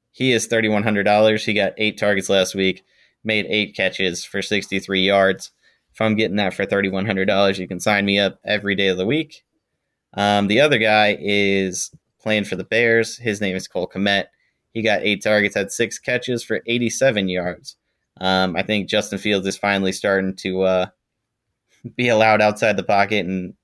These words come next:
allowed to do what he does best, and I think that is going to only further help Cole Kmet.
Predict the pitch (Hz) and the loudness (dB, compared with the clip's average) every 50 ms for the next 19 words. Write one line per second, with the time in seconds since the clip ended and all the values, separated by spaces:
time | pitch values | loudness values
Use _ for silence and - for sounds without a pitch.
0 | _ _ - 98 98 104 104 104 104 98 101 98 90 104 104 101 95 95 101 104 | _ _ -4 0 2 4 4 4 2 2 -2 -4 -2 -2 0 2 0 2 0 0
1 | 101 95 101 98 95 90 - - 101 95 92 - - - 98 95 92 - 101 98 | 0 2 2 2 2 0 -2 0 2 2 2 0 -2 -2 -2 -2 -2 0 -2 -2
2 | 95 92 - _ 95 95 95 82 - 90 92 90 87 - - 98 95 92 92 - | -2 -2 -4 _ 0 0 2 0 -2 -4 -6 -6 -8 -8 -6 -4 -2 -2 -2 -4
3 | - 95 90 - 101 107 104 101 98 95 92 90 - - 110 110 107 101 101 92 | -4 -8 -6 -4 -2 -2 0 0 0 -2 -2 -4 -8 -4 -2 0 0 2 0 2
4 | 95 98 98 95 - - 101 98 92 - - 92 92 92 92 92 | 2 2 2 0 -2 -4 -2 -2 -2 -2 -4 -2 0 0 0 0